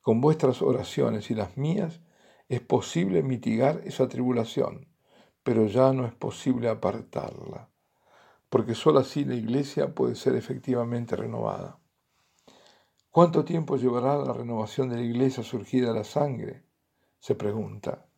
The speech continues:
"E-, ese tiempo demasiado no será de otra manera. Nosotros debemos ser fuertes y estar preparados,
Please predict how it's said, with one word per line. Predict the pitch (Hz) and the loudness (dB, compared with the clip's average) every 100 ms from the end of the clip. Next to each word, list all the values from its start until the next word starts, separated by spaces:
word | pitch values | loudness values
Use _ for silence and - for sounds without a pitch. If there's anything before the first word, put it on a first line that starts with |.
| _ _ _ _ _ - - | _ _ _ _ _ -16 -4
"E-, | 151 - - | -4 -2 -2
ese | 131 139 | 0 0
tiempo | 131 131 123 107 117 | 0 0 0 -2 -4
demasiado | 107 107 101 - 131 143 131 | -4 -6 -4 0 2 2 -2
no | 110 | -6
será | - 107 | -4 -2
de | 107 | -2
otra | 104 104 | -2 -6
manera. | 107 104 101 - - _ _ _ _ _ _ _ _ _ - - _ | -6 -8 -10 -14 -20 _ _ _ _ _ _ _ _ _ -18 -18 _
Nosotros | 117 - 131 123 | 2 6 6 4
debemos | 110 120 113 - | 0 -2 -4 -4
ser | 110 | -6
fuertes | - 160 175 180 - - | -2 0 0 -2 -10 -12
y | 117 | -10
estar | 120 113 | -8 -6
preparados, | 113 - 95 65 50 131 - | -8 -6 -6 -6 -8 -14 -20